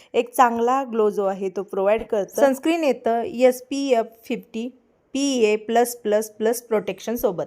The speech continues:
हे प्रोडक्ट खूपच लाईटवेट आहे. ज्यात, जे बघा इतर प्रोडक्ट जे आहे ते पाठीमागे कुठल्या तर व्हाईट कास्ट वगैरे सोडतात, तसं हे सोडत नाही, अ, बाकीच्या सनस्क्रीनसारखं. आणि नॅचरल ग्लो जो आहे तो लूक आपल्याला प्रोव्हाइड करतं. हे प्रोडक्ट मेड सेफ सर्टिफाईड आहे,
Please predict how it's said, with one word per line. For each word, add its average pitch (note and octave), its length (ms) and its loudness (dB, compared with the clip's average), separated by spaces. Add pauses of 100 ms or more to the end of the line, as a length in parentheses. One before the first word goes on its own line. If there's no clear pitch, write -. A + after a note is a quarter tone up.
(160)
हे D4 80 4
प्रोडक्ट C4+ 460 4
खूपच B3 320 0
लाईटवेट G#3+ 520 -2
आहे. G3+ 340 -6 (220)
ज्यात, A3 140 0 (300)
जे B3 140 -4
बघा A#3 220 0
इतर A3+ 280 0
प्रोडक्ट A3 420 -4
जे A3 80 0
आहे G3 160 -4
ते G3 120 -4
पाठीमागे G#3 480 -4
कुठल्या G3+ 300 -4
तर G#3+ 60 -4
व्हाईट G3 280 -4
कास्ट A3 300 -4
वगैरे G3 260 -4
सोडतात, G3 420 -4 (100)
तसं G3+ 180 -4
हे G3+ 100 -4
सोडत F#3+ 340 -4
नाही, A#3+ 320 -8 (420)
अ, G3+ 160 2
बाकीच्या G#3 400 0
सनस्क्रीनसारखं. F#3+ 720 -4
आणि A3+ 240 -2
नॅचरल A#3 640 0
ग्लो G#3+ 280 0
जो G3 160 0
आहे G3 300 -2
तो G#3+ 180 0
लूक G#3 280 -4
आपल्याला F#3 340 -2
प्रोव्हाइड F#3+ 400 0
करतं. F#3 400 -4 (360)
हे D4+ 60 4
प्रोडक्ट C4+ 420 0
मेड A#3 480 0
सेफ A#3 400 -2
सर्टिफाईड A#3+ 420 -2
आहे, A#3+ 340 -4